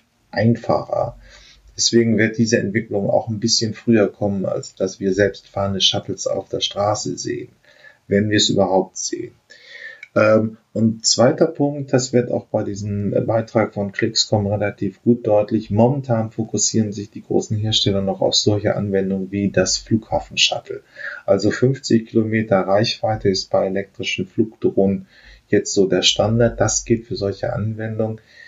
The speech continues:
Ich vermute mal, dass gerade Lithium auch schon ein sehr anderes Konzept fährt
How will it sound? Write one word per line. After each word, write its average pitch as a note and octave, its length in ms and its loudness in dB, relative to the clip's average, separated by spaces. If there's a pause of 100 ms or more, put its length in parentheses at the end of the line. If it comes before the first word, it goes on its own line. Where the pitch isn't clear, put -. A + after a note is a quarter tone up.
(160)
Ich - 240 -2
vermute B2 580 2
mal, A2+ 200 4
dass G#2 180 0
gerade A2 240 -2
Lithium A2+ 500 0
auch - 120 -4
schon A2 180 -8
ein G#2 40 -10
sehr G#2 200 2
anderes A2+ 320 -2
Konzept G#2 520 -2
fährt A#2 360 0